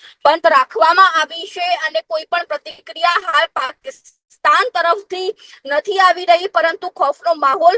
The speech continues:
હાલમાં પાકિસ્તાનમાં જોવા મળી રહ્યો છે. અને જો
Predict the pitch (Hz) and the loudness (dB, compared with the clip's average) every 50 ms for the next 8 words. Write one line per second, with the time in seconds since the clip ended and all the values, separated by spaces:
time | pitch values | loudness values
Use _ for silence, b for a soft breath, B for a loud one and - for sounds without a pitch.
0 | 427 349 302 302 311 320 320 339 370 - 427 b b b _ 320 277 277 - - | 2 0 -2 -2 0 2 2 2 2 0 -4 b b b _ -2 -2 -2 -4 -16
1 | - _ 339 311 349 370 392 392 392 - 349 320 330 349 359 349 339 330 349 339 | -4 _ 2 2 2 2 2 -2 -2 -2 0 0 2 2 2 0 -2 -4 -4 -2
2 | 330 330 320 330 330 339 330 - 359 359 370 370 311 302 302 320 320 - - 330 | -2 2 2 2 0 0 -4 -10 -8 -6 -6 -4 -6 -6 -6 -6 -8 -8 -8 -8
3 | 330 349 370 | -6 -6 -6